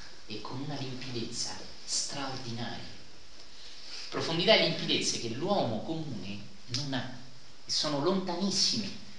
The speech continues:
dalle sue qualità interiori. Capisci questo?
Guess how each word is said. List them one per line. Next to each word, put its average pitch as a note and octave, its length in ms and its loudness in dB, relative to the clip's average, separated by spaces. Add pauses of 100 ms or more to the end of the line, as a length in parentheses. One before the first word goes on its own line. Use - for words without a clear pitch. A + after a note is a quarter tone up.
dalle A#2 220 0
sue B2 180 0
qualità A2 300 0
interiori. G#2 520 -4 (1300)
Capisci - 480 -4
questo? - 360 -4